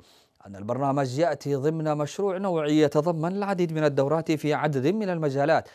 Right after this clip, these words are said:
إلى جانب إنشاء منصة إلكترونية لتسويق الخطط التي سيتم البدء في إعدادها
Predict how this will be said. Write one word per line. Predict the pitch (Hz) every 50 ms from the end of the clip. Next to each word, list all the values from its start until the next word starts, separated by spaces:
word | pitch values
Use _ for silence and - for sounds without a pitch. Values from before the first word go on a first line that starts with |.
| - - - - _ -
إلى | 107 110 104 104
جانب | 101 131 143 139 127 123
إنشاء | 143 147 131 123 - - 156 160 151
منصة | 139 143 156 151 - - 143 -
إلكترونية | 151 151 147 139 135 - - 156 156 160 185 185 180 165 160
لتسويق | 151 156 151 165 156 - - 180 165 -
الخطط | 165 156 - - 214 208 196 190 190 -
التي | - 254 262 214 - 220 190
سيتم | - 196 175 165 156 - 175 160 156
البدء | 147 131 147 185 208 -
في | 147 - 160 160 156
إعدادها | 131 135 131 139 160 156 139 143 139 135 135 135 -